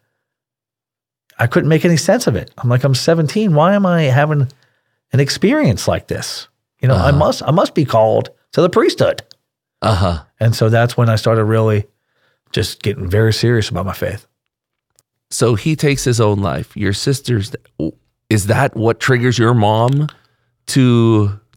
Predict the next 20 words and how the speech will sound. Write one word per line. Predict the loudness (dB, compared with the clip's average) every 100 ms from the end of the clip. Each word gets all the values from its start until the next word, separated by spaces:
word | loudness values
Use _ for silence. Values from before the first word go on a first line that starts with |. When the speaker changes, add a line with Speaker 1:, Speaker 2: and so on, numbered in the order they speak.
| -8
Speaker 2:
to | -4
kinda, | 0 -2 -2 -8 _ -8
you | -2 0
know, | 0 -4 -8 -20 _ -6
get | 0 2
herself | 0 0 -2
together? | 0 0 0 0 -4 -6 _ _ _ _ _ _ _
Speaker 1:
Uh, | 0 2 4 2 2
initially, | 0 2 2 2 0 2 2
yes. | 0 2 2 0 -6 -10 -10 -12
So | -8 0 2 2
I | 2 2
had | 2 2
a, | 0 -2 -6
um, | -4 -6 -10 -8
a | -6
Saint | 0 0 0
Paul-like | 0 2 0 0
conversion. | -2 0 -2 -2 -6 -8 _ _ _ _ _ _ _ _ _ _ -2
And | 0 2 0 -2